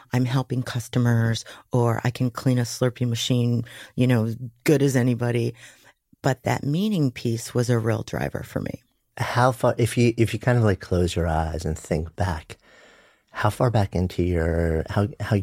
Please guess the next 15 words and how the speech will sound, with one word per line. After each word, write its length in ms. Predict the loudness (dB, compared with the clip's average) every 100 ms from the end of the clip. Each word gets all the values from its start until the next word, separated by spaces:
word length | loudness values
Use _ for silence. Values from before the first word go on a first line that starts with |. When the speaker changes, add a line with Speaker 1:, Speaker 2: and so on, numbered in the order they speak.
| 0
Speaker 2:
young 420 | 0 0 -2 -12 -12
can 180 | -2 -2
you 100 | -2
trace 400 | -2 -2 -2 -2
that 240 | -8 -8 -6
as 160 | -6 -4
something 380 | -4 -2 -2
that 120 | -2 -2
you 100 | -2
were 60 |
aware 320 | 0 -2 -4 -8
of? 80 | -14 _ _ _ _ _ -2
Speaker 1:
Well, 300 | -2 -2 _ _ _ _ _ _ -10
I 160 | -4 -4
think 760 | -4 -4 -2 -2 -8 -20